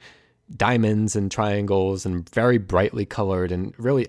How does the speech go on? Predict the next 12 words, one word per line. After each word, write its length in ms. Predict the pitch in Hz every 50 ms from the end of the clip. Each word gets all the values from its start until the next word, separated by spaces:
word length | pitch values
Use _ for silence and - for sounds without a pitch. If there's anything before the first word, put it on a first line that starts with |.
| - _
odd 280 | - 110 110 110 98 -
colored 340 | - - 95 85 80 82 80
shapes. 420 | - - 87 80 78 - - -
And 80 | 101 90
you 60 | 85 82
get 180 | 90 92 82
light 260 | 85 95 101 98 87
blues 500 | - 92 95 98 98 95 95 95 95 85
and 140 | 87 82 80
purples 640 | - - 117 104 - - 95 92 90 90 87 85 80
and 160 | 85 80 78
pinks. 520 | - - 104 92 90 - - - - -